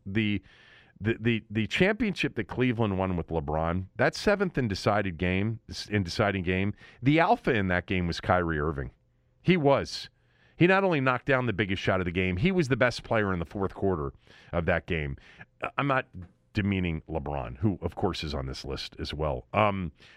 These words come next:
but anyway, I just thought, you know,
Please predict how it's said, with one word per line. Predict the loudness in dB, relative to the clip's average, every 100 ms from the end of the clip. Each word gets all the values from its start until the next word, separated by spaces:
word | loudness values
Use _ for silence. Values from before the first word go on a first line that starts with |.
| 2
but | 4
anyway, | 6 2 0 -2 -6 _ _ _ _ _ _ _ _ 0
I |
just | 0 0 6
thought, | 8 8 2 _ -20 _ _ _ _
you | 2 4
know, | 4